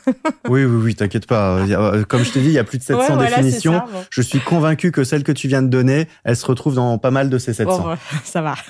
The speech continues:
Speaker 1: <laughs>
Speaker 2: Donc, comme tu nous dis, finalement, bah oui, la compétence, c'est quand même avant tout la capacité à savoir faire quelque chose pour atteindre un objectif précis. Ce sujet-là dont on a parlé un petit peu avant, le pouvoir agir, le vouloir agir, autrement dit, le sujet du contexte,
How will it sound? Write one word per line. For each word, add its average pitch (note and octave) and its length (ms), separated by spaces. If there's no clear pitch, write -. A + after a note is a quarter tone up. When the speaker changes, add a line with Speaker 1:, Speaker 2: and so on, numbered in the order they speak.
Speaker 1:
<laughs> - 600
Speaker 2:
Donc, A#2+ 140
comme E3 140
tu - 100
nous C3+ 140
dis, D#3 120
finalement, C3 400
bah A2 140
oui, B2 140
la G#2+ 100
compétence, C#3 460
c'est - 100
quand A#2 140
même B2+ 180
avant A2 220
tout - 160
la A2 80
capacité G#2+ 460
à G#2+ 40
savoir G#2 240
faire A2 160
quelque - 260
chose A2+ 260
pour G2 180
atteindre G#2+ 400
un G2+ 160
objectif G2 440
précis. C#3+ 360
Ce - 180
sujet-là F3 500
dont B2+ 180
on C3 120
a B2 260
parlé C3 240
un C#3 80
petit A#2+ 140
peu A#2+ 160
avant, B2 320
le C#3 180
pouvoir A#2+ 420
agir, A#2+ 380
le A2+ 80
vouloir A2+ 400
agir, A#2 360
autrement B2 300
dit, C#3 140
le B2 140
sujet C3 260
du A#2 100
contexte, - 640